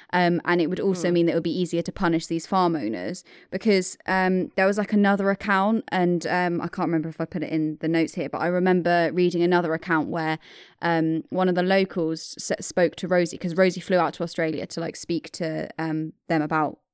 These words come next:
Speaker 1: like, to speak to the government and the authorities there about everything that was going on. And, uh, one of the locals there said that he knew of a farm where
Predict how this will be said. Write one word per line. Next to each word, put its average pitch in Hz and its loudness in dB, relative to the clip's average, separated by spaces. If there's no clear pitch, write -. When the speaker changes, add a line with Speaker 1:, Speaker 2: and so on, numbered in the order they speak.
Speaker 1:
like, - -8
to - -16
speak - -6
to 160 -6
the 160 -2
government 147 -2
and 143 -2
the 160 0
authorities 156 -2
there 151 0
about 147 -4
everything - -8
that 110 -6
was - -8
going 156 -2
on. 165 4
And, 170 2
uh, 170 2
one 190 2
of 170 2
the 180 0
locals 180 0
there 160 0
said 160 -4
that 156 -2
he 196 2
knew 180 6
of 170 -2
a 175 -2
farm 170 0
where 156 -2